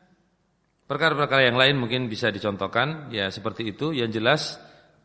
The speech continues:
perkara yang mubah bisa berubah menjadi perkara yang wajib karena ada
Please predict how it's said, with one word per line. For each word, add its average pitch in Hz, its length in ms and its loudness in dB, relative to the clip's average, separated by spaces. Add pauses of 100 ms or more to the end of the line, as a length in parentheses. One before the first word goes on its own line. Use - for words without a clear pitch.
(100)
perkara 165 340 6
yang 147 220 6
mubah 139 480 4
bisa 131 260 2
berubah 117 380 0
menjadi 107 340 -4
perkara 107 380 -2
yang 104 160 0
wajib 120 320 -2 (180)
karena 107 380 -4
ada 95 260 -4